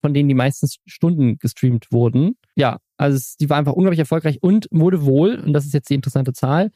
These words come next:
fünfzig Millionen Mal gestreamt insgesamt.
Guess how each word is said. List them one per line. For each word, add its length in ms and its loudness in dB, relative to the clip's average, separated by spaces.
fünfzig 920 -2
Millionen 520 2
Mal 460 0
gestreamt 580 -2
insgesamt. 880 -4